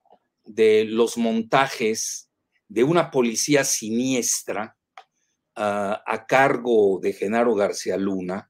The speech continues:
íntimo de Loretito, alias Carlos Loret, eh, que es especialista de los montajes. Pues te puedo hacer una larga lista de todos sus montajes.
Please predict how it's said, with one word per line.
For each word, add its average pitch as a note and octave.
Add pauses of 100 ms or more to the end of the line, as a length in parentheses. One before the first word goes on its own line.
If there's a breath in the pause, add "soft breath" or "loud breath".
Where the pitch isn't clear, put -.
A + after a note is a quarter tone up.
íntimo D3 (300)
de G#2+
Loretito, A2
alias A2+
Carlos G2+
Loret, F2+ (920 soft breath)
eh, A2+
que C3+
es C3+
especialista A#2+
de G2
los F2
montajes. F2 (540)
Pues -
te -
puedo A2
hacer A2+
una G#2
larga G2
lista F#2+
de E2 (140)
todos F2+
sus -
montajes. E2+